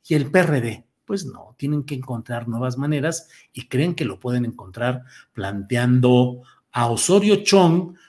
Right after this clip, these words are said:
como su nueva alternativa, pero la firma para los convenios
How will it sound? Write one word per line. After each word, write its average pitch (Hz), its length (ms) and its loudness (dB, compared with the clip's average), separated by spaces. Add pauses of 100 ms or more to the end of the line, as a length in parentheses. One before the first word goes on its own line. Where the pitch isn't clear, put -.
(120)
como 117 240 -2
su - 160 -8
nueva 117 260 -4
alternativa, 127 720 -4
pero 127 200 4
la 127 140 4
firma 165 760 4 (400)
para 117 180 0
los 117 280 -2
convenios 120 1160 -2